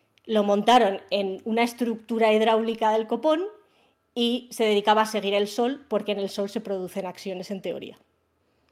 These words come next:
Entonces, l-, nosotros les poníamos a los acciones el imán en el camino pa ver si alguno se transformaba en fotones.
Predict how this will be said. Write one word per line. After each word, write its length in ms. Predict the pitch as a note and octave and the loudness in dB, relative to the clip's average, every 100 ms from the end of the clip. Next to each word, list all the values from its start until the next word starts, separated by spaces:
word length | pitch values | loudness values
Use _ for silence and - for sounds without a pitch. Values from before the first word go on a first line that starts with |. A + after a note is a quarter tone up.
| _ | _
Entonces, 300 | - G#3 G#3 | -2 -2 -2
l-, 180 | G#3+ G#3 - | -8 -10 -2
nosotros 400 | G#3+ G#3+ A3+ G#3+ | -2 0 -2 -2
les 160 | G#3 | -4
poníamos 480 | - G#3 G#3 G#3+ G#3+ | -2 2 4 4 2
a 40 | A3+ | 0
los 120 | G#3+ | 0
acciones 380 | A3 B3 A3 F#3+ | -2 0 0 -2
el 100 | F#3+ | -4
imán 260 | F#3 G3+ A3 | -2 -2 -2
en 120 | G#3 | -2
el 120 | G#3 | -4
camino 420 | G#3 G#3+ A#3+ B3 E4+ _ _ _ _ _ _ _ - | -2 0 0 -2 -8 _ _ _ _ _ _ _ 2
pa 140 | G#3+ | 6
ver 140 | G#3+ G#3+ | 6 6
si 100 | A3 | 4
alguno 520 | G#3+ G#3 G#3+ A#3 C4+ | 4 4 2 2 -2
se 120 | - | -8
transformaba 460 | G#3+ G#3+ F#3+ F3+ F3 | -4 -4 -4 -6 -8
en 60 | F3+ | -6
fotones. 600 | F#3+ F#3+ F#3+ A#3+ - | -6 -6 -10 -14 -20